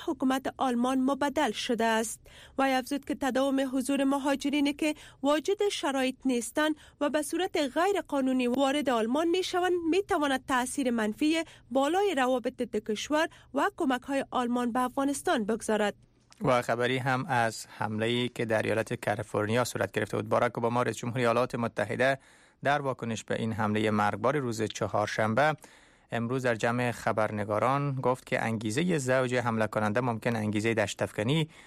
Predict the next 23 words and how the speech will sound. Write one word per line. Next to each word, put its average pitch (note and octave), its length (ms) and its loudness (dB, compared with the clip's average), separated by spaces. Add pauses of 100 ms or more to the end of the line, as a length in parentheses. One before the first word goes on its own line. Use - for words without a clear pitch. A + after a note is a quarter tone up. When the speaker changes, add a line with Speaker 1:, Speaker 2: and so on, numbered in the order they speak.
(180)
Speaker 2:
بوده D3+ 260 2
و D3 300 0
یا D#3+ 200 2
هم F3 200 0
ناشی C#3+ 300 -2
از E3+ 180 0
مناقشه A#2+ 500 0
در A#2 200 0
محل A2 400 0
کار C3 280 0
باشد. G2+ 380 -6
در A2+ 200 0
آن A2 200 -2
حمله A2+ 280 2
چهارده B2+ 460 -2
نفر D3+ 260 0
کشته C3+ 300 -2
و B2+ 120 0
هفده A#2 380 0
تن B2 240 -6
دیگر G#2+ 240 -2
زخمی G#2+ 440 -4
شد. G#2 200 -6